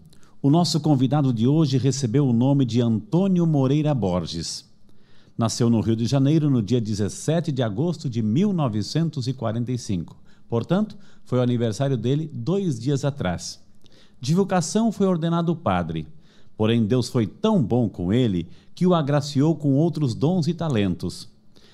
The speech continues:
Cantor, compositor, escritor, pregador, apresentador de televisão e muito,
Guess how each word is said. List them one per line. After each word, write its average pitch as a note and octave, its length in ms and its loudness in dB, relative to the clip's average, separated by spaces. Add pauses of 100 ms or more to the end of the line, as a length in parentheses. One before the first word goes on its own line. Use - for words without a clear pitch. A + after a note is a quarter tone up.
(140)
Cantor, C3 580 2
compositor, A#2+ 1000 0
escritor, B2 760 0
pregador, B2+ 840 -2
apresentador C#3+ 1000 0
de C3+ 100 0
televisão B2+ 580 -2
e D#3+ 100 -4
muito, A#2 420 2